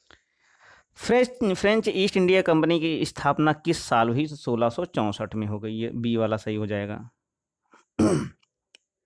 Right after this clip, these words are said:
भारत में फ्रांसीसियों ने अपना सबसे पहला कारखाना कहाँ पे खोला?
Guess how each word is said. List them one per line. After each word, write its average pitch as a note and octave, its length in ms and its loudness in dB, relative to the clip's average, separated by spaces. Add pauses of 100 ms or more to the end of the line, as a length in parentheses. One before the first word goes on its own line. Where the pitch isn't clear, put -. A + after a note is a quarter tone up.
(1600)
भारत D#3 420 4
में G#3+ 120 4
फ्रांसीसियों D#3+ 640 2
ने F#3 140 2
अपना D#3+ 300 0
सबसे - 320 -2
पहला D#3+ 240 4
कारखाना C3 480 2
कहाँ A#2+ 260 -2
पे D#3 100 -4
खोला? E3+ 460 2